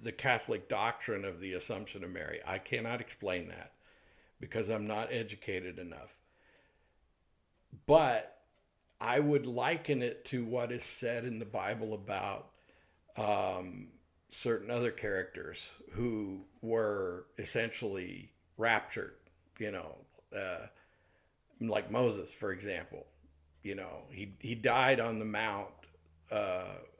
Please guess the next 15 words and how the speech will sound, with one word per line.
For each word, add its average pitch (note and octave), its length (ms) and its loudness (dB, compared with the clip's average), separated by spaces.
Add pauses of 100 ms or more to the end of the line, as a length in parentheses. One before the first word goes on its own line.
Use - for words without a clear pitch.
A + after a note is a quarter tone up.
(140)
uh, F#2+ 220 0 (1500)
uh, G#2+ 100 -2 (240)
on A2 180 2
Mount G#2 280 2
Nebo, G2 580 -2
but G2+ 320 -6 (220)
there's G#2 240 -4
no G#2+ 160 -2
tomb A2+ 500 0
up - 180 -8
there. D#2 260 -4
He's F2+ 200 -10
not G2 300 -12
buried E2+ 440 -2
there. - 320 -12